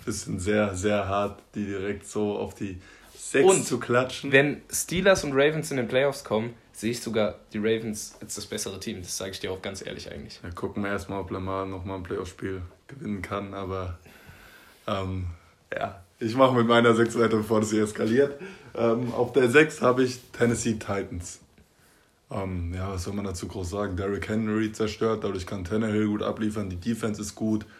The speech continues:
Speaker 1: da, da stimmt das Gesamtpaket einfach, auch gutes Coaching, spielen eine tolle Saison. Ich bin echt ein Fan geworden jetzt über die letzten,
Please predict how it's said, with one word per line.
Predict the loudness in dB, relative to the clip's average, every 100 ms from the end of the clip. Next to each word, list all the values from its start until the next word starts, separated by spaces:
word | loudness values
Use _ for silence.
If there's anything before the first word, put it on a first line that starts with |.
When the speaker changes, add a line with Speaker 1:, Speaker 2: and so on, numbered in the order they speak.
| _ -8
Speaker 1:
da, |
da | -6 -4
stimmt | 0 0 0
das | -4
Gesamtpaket | 0 0 2 -2 0 0 0
einfach, | -2 -2 0 -2 -4 -16 -20 -20 _ -2
auch | -2 0
gutes | -2 -2 -4
Coaching, | 2 2 2 2 0 0 -8 -18 -20 _ _
spielen | -6 0 2
eine | 2 -2 -10 _
tolle | 2 4
Saison. | 6 2
Ich | 2 -2
bin | -2 -2 -2 -4 -4
echt | -2 -2 -4
ein | -2
Fan | 4 4
geworden | 4 4 4
jetzt | 0
über | 0
die | 0 0
letzten, | -2 -2 -2 -2 -2 -8